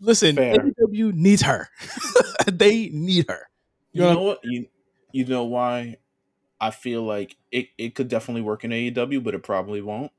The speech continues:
Speaker 2: Um, it's because she doesn't have fully the cachet of being respected by a lot of the girls there, and also Tony Khan himself.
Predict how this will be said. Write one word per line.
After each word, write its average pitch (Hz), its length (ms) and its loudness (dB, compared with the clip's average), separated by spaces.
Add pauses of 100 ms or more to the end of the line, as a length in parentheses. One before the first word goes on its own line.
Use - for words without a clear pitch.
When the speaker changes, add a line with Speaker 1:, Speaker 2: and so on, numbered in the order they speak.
(460)
Speaker 2:
Um, 87 540 -8 (1200)
it's 127 220 -6
because 107 720 -6 (120)
she - 280 -6
doesn't 120 300 -4
have 104 500 -6 (960)
fully 139 640 0
the 107 120 -4
cachet 95 920 -6 (320)
of 104 340 -10
being 95 640 -14 (160)
respected 110 840 -12 (880)
by 95 200 -4
a 90 60 -4
lot 90 220 -4
of 90 100 -8
the 92 120 -10
girls 95 320 -6
there, 104 280 -6
and 90 140 -12
also 90 220 -12
Tony 80 260 -16
Khan 73 200 -14
himself. 69 360 -18